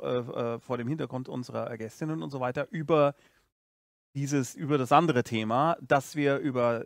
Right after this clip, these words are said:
Diversität, Rassismus und alles, das könnten wir nochmal eine eigene Sendung machen. Äh, wisset, dass uns das klar ist und wir machen jetzt trotzdem weiter, Alexa.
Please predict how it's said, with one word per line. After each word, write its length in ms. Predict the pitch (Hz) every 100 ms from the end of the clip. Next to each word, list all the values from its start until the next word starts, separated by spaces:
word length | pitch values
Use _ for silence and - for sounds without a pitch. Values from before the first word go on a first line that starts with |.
| -
Diversität, 580 | - 127 123 113 151 -
Rassismus 400 | - - - 147
und 140 | 131 135
alles, 260 | 135 131
das 280 | 135 127 -
könnten 180 | 160 175
wir 100 | 135
nochmal 280 | 131 123 117
eine 80 | 113
eigene 260 | 156 117
Sendung 280 | 104 104 104
machen. 340 | 104 107 151 - - _ _ _ _ _ _
Äh, 180 | 139 135 123
wisset, 440 | 208 - - - _ -
dass 180 | 139
uns 200 | - 165
das 220 | 139 120 -
klar 360 | 139 123 139
ist 380 | 160 - - - _ _ _ _ _ _ _ _ _ _ -
und 420 | 139 139 139 - _
wir 200 | 139 139
machen 180 | 135 131
jetzt 140 | 123
trotzdem 260 | 123 - 101
weiter, 240 | 98 98
Alexa. 380 | 101 104 -